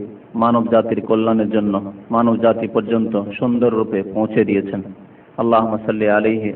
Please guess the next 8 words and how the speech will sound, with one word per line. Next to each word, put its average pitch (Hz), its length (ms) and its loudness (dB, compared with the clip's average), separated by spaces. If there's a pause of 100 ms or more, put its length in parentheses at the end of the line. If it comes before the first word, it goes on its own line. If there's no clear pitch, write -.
আল্লাহুম্মা 113 380 0
বারিক 107 400 2
আলাইহি। 107 400 2 (4000)
আজকে 123 400 2 (1700)
আমাদের 120 340 0
বিষয়বস্তু 123 680 -2 (1600)
অন্য 127 220 0
রকমের 123 460 0